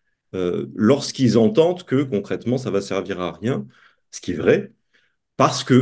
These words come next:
eux mettent tout le poids de leurs propositions sur l'aspect symbolique. C'est des principes. Et au nom de ces principes, c'est des principes qui seraient pas négociables,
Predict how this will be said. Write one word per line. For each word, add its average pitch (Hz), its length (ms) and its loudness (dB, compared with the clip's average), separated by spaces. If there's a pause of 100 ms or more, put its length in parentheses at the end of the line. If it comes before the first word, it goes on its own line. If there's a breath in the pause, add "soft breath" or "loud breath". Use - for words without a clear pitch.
(120)
eux 175 220 8
mettent 135 500 2
tout 180 160 -4
le 165 160 2
poids 151 440 4
de 107 100 -2
leurs 107 180 -2
propositions 107 720 -4
sur 135 320 -2
l'aspect 120 400 0
symbolique. 101 560 -6
C'est 170 160 6
des 160 100 4
principes. - 460 -8 (480)
Et 107 80 0
au 110 160 6
nom 165 160 6
de 170 60 -4
ces 147 160 0
principes, 135 680 -4 (240)
c'est - 200 -2
des 131 120 4
principes 131 400 -4
qui 135 120 -6
seraient 127 240 -2
pas 127 100 2
négociables, 127 680 2